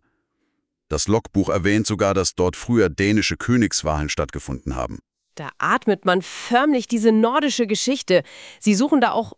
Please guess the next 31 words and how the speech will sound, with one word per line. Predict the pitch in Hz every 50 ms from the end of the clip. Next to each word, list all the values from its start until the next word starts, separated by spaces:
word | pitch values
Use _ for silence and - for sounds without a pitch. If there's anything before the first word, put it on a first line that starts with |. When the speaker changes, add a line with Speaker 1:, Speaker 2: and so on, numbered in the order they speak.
| _ _
Speaker 2:
nach | - 170 160 143 139 -
Seehunden | 143 135 139 147 160 214 196 226 254 277 - - 254 247 240
bei | 220 214
Corsair | 208 - - 226 226 233 220 226 233 214
Cage, | - - 226 226 233 226 - - - _ _ - - _ _ _ _ _ _
finden | _ - - 277 302 - 254
zwar | - - 254 233
keine, | - - 233 240 247 247 254 240 233 233 220
sehen | 190 175 214 240 285 285
aber | 226 208 226 233 226
das | 208 214 190 - -
ausgemusterte | - - 233 226 - 240 208 214 220 - 220 202 - 208 196 190
Marineboot | 190 185 175 170 202 214 208 190 165 170 180 180 180 170 - - -
Marianne | - 180 175 170 165 170 165 170 165 170 165 -
F | - 143 127 - - -
rumfahren. | 160 147 143 - - 143 104 76 87 82 - _ _ _ _ _
Speaker 1:
Und | - 98 98 -
am | - 90 92
nächsten | 101 131 143 - - 175
Tag | - 160 151 147 -
brechen | - 110 117 107 - 127
sie | 104
dann | 104 107 95 90
auf | - 92 104 113 - -
in | - 110 101 87
Richtung | 92 101 - - 107 90 82 - _
Ballen | - 69 82 92 87 87 90
auf | - - 71 -
der | - - 80
Insel | - 80 80 69 71 76 76
Samso. | 69 - 82 92 101 92 76 71 76 62 53 -